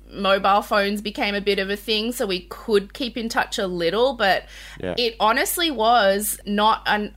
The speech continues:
Speaker 1: I didn't find my youngest sister, Isabella, until Facebook became a thing. I
Speaker 2: Right.
Speaker 1: found her on Facebook in about two thousand, I think it was about two thousand nine.
Speaker 2: Yep.
Speaker 1: And so social media, funnily enough,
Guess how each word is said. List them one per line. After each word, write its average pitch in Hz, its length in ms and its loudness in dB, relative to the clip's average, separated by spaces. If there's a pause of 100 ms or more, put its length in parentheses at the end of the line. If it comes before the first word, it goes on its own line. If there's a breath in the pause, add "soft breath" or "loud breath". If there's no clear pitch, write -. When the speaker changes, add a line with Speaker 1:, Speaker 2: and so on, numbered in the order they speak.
Speaker 1:
I 226 180 2
didn't 262 280 -6
find 214 640 2
my 196 120 0
youngest 202 720 -2
sister, - 420 -6
Isabella, 190 840 2 (440 loud breath)
until 196 560 0
Facebook 262 600 -2
became 214 320 -2
a 175 80 -2
thing. 160 400 -4
I - 40 -6
Speaker 2:
Right. 240 220 0
Speaker 1:
found 208 300 0
her 214 120 0
on 190 140 -2
Facebook 208 680 -4
in 190 180 -2
about 185 320 0
two 226 180 -6
thousand, 196 600 0 (580 loud breath)
I 220 60 -4
think 240 120 0
it 233 40 0
was 220 80 0
about 214 160 2
two 247 140 -6
thousand 214 360 0
nine. 208 400 2 (120)
Speaker 2:
Yep. - 260 2
Speaker 1:
And 226 180 -2
so 254 160 2
social 277 480 0
media, 247 760 2
funnily 208 440 0
enough, 190 540 0